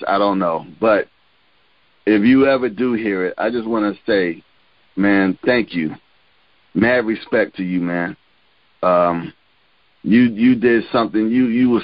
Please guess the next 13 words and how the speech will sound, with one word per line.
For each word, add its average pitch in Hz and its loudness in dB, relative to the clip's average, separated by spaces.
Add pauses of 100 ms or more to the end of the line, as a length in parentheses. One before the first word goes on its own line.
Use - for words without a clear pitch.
so 120 2
classy 110 -2 (720)
on 107 2
stage 98 2 (760)
at 190 -2
the - 0
Oscars, 101 0
man. 90 -2 (460)
I 101 0
give 101 0
you 98 0 (340)
hats 110 -2
off. 98 2